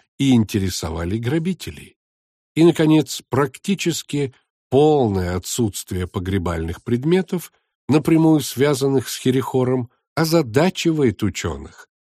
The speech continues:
как и отсутствие его тела среди мумий современников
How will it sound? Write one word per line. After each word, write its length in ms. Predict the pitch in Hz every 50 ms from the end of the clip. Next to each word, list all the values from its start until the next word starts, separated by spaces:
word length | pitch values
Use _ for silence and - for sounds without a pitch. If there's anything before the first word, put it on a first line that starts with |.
| _ _
как 260 | - 208 202 - -
и 60 | 170
отсутствие 960 | 151 127 107 - - - 170 196 - - - - 139 139 131 123 123 120 113
его 340 | 110 104 101 95 87 87 85
тела 520 | - - - 160 170 196 185 175 175 165 - _ _ _ _ _
среди 400 | - - 143 143 165 165 175 196
мумий 480 | 180 151 131 135 135 127 123 120 113
современников 1080 | 101 - - - 82 76 - 69 76 87 113 160 180 170 170 165 - - 165 151 -